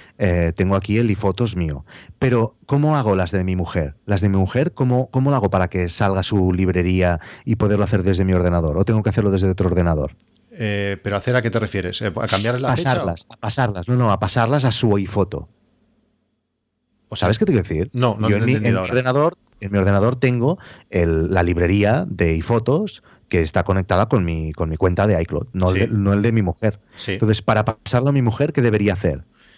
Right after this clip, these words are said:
Speaker 2: Compartir un álbum, un álbum compartido de, de iCloud y ella después importárselos a su librería. Apple tiene
Speaker 1: Mm.
Speaker 2: muy mal resuelto esto.
Speaker 1: Fatal, ¿eh?
Speaker 2: Sí.
Speaker 1: Fatal. No,
Speaker 2: Sí,
Speaker 1: pues
Speaker 2: sí.
Speaker 1: esto tendré que hacerlo de otra manera. Bueno, ya lo pensaré.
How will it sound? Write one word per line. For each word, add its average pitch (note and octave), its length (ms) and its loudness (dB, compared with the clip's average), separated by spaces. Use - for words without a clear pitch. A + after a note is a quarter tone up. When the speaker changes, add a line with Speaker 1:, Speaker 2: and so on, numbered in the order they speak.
Speaker 2:
Compartir G2 480 -2
un A2 80 0
álbum, A2+ 240 0
un A#2 80 0
álbum A2 180 2
compartido A2+ 480 -2
de, G2+ 260 -2
de G2+ 200 -2
iCloud D#3+ 420 0
y G#2 160 2
ella A2 220 4
después B2+ 440 0
importárselos G#2 680 -2
a G#2 40 -4
su A2 100 -2
librería. F#2 440 -2
Apple A#2 260 2
tiene C3+ 180 2
Speaker 1:
Mm. - 20 2
Speaker 2:
muy B2+ 80 2
mal A#2 160 2
resuelto G2+ 400 -4
esto. - 240 -14
Speaker 1:
Fatal, F2+ 440 0
¿eh? A#2 200 0
Speaker 2:
Sí. - 220 -10
Speaker 1:
Fatal. E2 460 0
No, E2+ 200 2
Speaker 2:
Sí, F#2+ 40 2
Speaker 1:
pues F2+ 140 2
Speaker 2:
sí. - 20 -2
Speaker 1:
esto F2+ 200 0
tendré F2+ 260 2
que E2+ 80 2
hacerlo E2+ 220 4
de D#2+ 40 4
otra D#2+ 160 2
manera. D2+ 240 0
Bueno, D2 180 2
ya C#2+ 60 0
lo D2 80 0
pensaré. - 380 -8